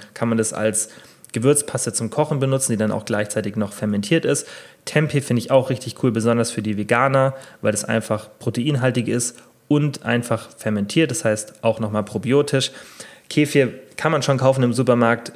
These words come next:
viel, viel besser wäre es noch zu Hause zu machen, aber das Einfachste ist, zu Hause zu machen Joghurt. Ist auch im Endeffekt günstiger, als wenn man ihn sich kauft. Aber probiert es auf jeden Fall mal aus. Es gibt auch im Reformhaus, ähm, Sauerkraut und solche Sachen. Sowas ist auch super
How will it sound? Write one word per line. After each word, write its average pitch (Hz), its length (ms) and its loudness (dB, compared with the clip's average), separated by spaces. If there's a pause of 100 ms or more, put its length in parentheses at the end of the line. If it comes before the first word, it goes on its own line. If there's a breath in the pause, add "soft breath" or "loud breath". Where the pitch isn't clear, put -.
(100)
viel, - 200 -2
viel 120 100 0
besser 113 260 4
wäre 113 100 4
es - 80 -2
noch 104 100 -2
zu 107 140 -2
Hause 120 220 4
zu 120 140 -2
machen, 113 240 0
aber 95 120 0
das - 220 -8
Einfachste 127 560 -2
ist, 110 300 -4 (180)
zu 107 140 -2
Hause 110 240 0
zu - 100 -10
machen 104 300 -6
Joghurt. 135 400 4 (720 loud breath)
Ist 110 160 -4
auch 113 180 2 (120)
im 117 100 -2
Endeffekt 113 440 0
günstiger, 131 400 2
als 104 120 -2
wenn 110 60 0
man 107 160 0
ihn 107 100 0
sich 101 220 -6
kauft. 135 400 2 (680 loud breath)
Aber 127 160 4
probiert 123 280 0
es 139 120 -2
auf - 140 -2
jeden 127 140 2
Fall 120 120 4
mal 110 120 2
aus. 131 180 4
Es - 100 -2
gibt - 180 0
auch 110 100 -4
im 117 80 -2
Reformhaus, 117 720 2 (560 loud breath)
ähm, 110 280 2
Sauerkraut 127 640 4
und 120 80 4
solche 113 240 4
Sachen. 110 300 0
Sowas 110 240 0
ist - 180 -8
auch 120 300 2
super 139 580 2